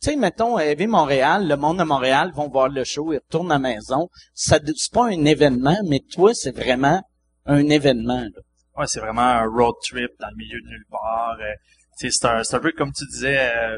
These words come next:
Speaker 2: plus tôt, que c'est vraiment, tu retombes en enfance. Tu sais, il y a beaucoup de monde, euh,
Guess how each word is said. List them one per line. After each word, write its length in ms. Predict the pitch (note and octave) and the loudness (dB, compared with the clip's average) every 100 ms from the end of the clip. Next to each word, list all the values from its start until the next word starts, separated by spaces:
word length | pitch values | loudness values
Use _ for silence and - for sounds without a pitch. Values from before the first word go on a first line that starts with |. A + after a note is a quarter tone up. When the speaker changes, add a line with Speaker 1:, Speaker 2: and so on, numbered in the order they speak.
| - | -12
Speaker 2:
plus 140 | A#2 | -18
tôt, 240 | - B2+ B2+ | -8 -8 -6
que 200 | A#2 G#2+ | -8 -8
c'est 220 | G#2 - | -8 -8
vraiment, 220 | A2 A2 A#2+ | -6 -4 -4
tu 100 | - | -6
retombes 320 | - B2+ B2 | 0 2 4
en 140 | A#2+ | 2
enfance. 640 | A#2 A2 A#2+ A2 A#2+ A#2+ - | 0 -2 -4 -4 -6 -10 -12
Tu 20 | |
sais, 80 | A#2+ | -10
il 20 | |
y 40 | |
a 20 | |
beaucoup 240 | A2+ B2 C3+ | -10 -6 -6
de 60 | |
monde, 360 | B2 A#2+ A#2+ B2 | -2 0 0 -2
euh, 100 | A2+ | -4